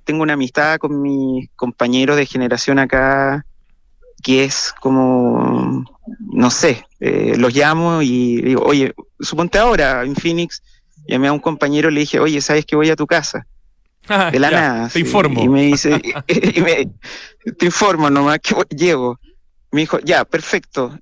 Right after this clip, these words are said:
Speaker 1: eh, dime a qué hora y yo te paso a buscar". Ya, listo. O sea, es como una amistad, eh, inquebrantable, o sea, es como indeformable, ¿te fijas? Uno crea un lazo muy, muy profundo, porque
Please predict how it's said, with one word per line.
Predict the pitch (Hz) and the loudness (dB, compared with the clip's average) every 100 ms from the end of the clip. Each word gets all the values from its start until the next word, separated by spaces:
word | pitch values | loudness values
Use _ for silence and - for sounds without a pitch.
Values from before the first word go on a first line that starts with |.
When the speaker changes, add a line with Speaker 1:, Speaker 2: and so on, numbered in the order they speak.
| - | -4
Speaker 1:
eh, | 139 139 135 135 135 | 0 0 0 -2 -2
dime | 170 180 | -2 -2
a | 185 | 0
qué | 190 | 2
hora | 196 208 214 196 | 2 2 0 0
y | 165 | -2
yo | 170 | -2
te | 160 | 0
paso | 175 175 | 0 -2
a | |
buscar". | 165 143 - | -4 -4 -2
Ya, | 123 - | -2 -2
listo. | - 170 - - 107 _ _ - | 0 0 -2 -10 -16 _ _ -14
O | - | -4
sea, | 170 143 | -2 0
es | - 180 175 - | 0 0 -2 -6
como | - 185 180 | -4 0 2
una | 180 185 | 2 2
amistad, | 185 175 - - 175 185 190 190 196 180 - _ _ _ _ _ _ _ _ _ - | 2 0 -2 0 2 2 0 0 -2 -6 -10 _ _ _ _ _ _ _ _ _ -4
eh, | 151 151 151 147 147 147 147 147 143 - - - _ _ | 0 2 2 0 0 0 0 0 -2 -6 -10 -18 _ _
inquebrantable, | 170 190 180 170 160 - 226 143 131 | 0 4 4 4 0 2 2 2 0
o | 135 | -4
sea, | - 156 | -4 -4
es | |
como | - 160 | -4 -4
indeformable, | 160 156 160 165 220 180 135 131 | -2 0 -2 0 0 0 -2 -6
¿te | - | -10
fijas? | 170 170 156 - | -6 -6 -6 -4
Uno | 165 170 | 0 0
crea | 165 175 180 | 0 0 0
un | 165 | 2
lazo | 170 196 185 | -2 -2 -2
muy, | 180 196 196 190 190 - _ _ _ - - | 2 2 2 2 -2 -6 _ _ _ -10 0
muy | 220 | 2
profundo, | 233 - 226 269 190 156 | 2 0 2 4 2 0
porque | 160 160 170 165 160 147 | -2 0 0 2 2 -2